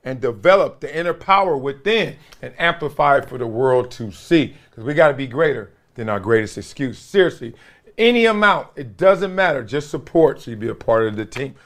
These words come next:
All right, Trent Dilfer. Used to be a part of my team at E S P N. Used to be a part of my team at Fox. No lie, to me, my favorite all-time N F L analyst to break down games and film,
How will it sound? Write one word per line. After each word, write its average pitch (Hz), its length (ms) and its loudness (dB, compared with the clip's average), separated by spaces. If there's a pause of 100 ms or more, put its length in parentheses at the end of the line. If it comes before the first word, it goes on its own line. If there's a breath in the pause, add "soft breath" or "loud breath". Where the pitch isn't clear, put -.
(160 soft breath)
All 349 240 6
right, 196 580 0
Trent 233 320 -10
Dilfer. 147 380 2 (300 soft breath)
Used 269 160 -4
to 202 60 -6
be 196 100 2
a 196 80 4
part 185 200 2
of 180 60 -2
my 220 140 2
team 190 340 -4
at 156 180 -2
E 147 160 4
S 156 140 0
P 156 360 -2
N. 180 220 0
Used 143 200 -10
to 143 60 -12
be 139 100 -6
a 143 40 -6
part 147 200 2
of 143 40 -4
my 135 120 -2
team 143 240 -12
at 127 140 -12
Fox. 156 440 2 (560 soft breath)
No 196 220 4
lie, 202 380 4
to 170 100 -10
me, 214 160 -8
my 180 180 -8 (260)
favorite 262 520 0 (200)
all-time 208 880 4
N 185 140 -2
F 185 180 -6
L 180 260 4
analyst 156 500 -2
to 131 60 -10
break 127 360 0
down 139 300 -2
games 135 380 0
and 110 140 -10
film, 135 340 -2